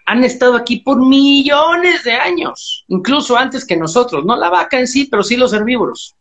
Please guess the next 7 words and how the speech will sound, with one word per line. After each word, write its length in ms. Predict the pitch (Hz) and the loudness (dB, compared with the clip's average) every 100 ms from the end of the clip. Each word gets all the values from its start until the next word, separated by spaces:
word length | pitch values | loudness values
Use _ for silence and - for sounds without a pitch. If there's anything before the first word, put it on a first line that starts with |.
| _ _ _ _ | _ _ _ _
de 140 | 175 | 2
donde 220 | 170 165 | 2 2
viene 180 | 156 190 | 0 2
la 100 | 180 | 2
vaca, 300 | 190 233 131 | 2 0 -4
¿no? 120 | 170 196 _ - _ _ _ - - _ _ _ - | -8 -12 _ -20 _ _ _ -20 -20 _ _ _ -10
Entonces, 420 | 160 202 233 - | -2 0 0 -4